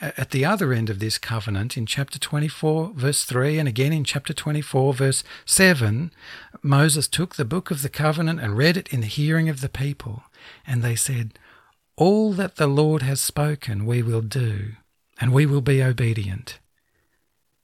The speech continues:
And Moses took the blood and threw it on the people and said, "Behold,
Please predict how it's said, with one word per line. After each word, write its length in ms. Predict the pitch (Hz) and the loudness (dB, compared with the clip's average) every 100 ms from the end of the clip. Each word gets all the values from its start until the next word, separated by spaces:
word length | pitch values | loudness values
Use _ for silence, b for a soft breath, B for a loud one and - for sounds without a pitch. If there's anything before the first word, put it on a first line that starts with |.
| - | -2
And 100 | 120 | 2
Moses 380 | 127 131 117 - | 4 4 2 0
took 260 | - 180 | -2 -4
the 100 | - | -4
blood 380 | 117 131 147 156 | 0 2 2 0
and 180 | 170 110 | -2 -6
threw 300 | - 170 196 | 0 4 6
it 60 | 170 | 6
on 100 | 139 | 2
the 80 | |
people 420 | - 139 139 143 120 | 0 -2 -2 -2 -2
and 140 | 117 | -2
said, 300 | - 127 117 B B - | -4 -4 -6 B B -6
"Behold, 640 | 123 101 147 165 180 | -2 0 2 2 0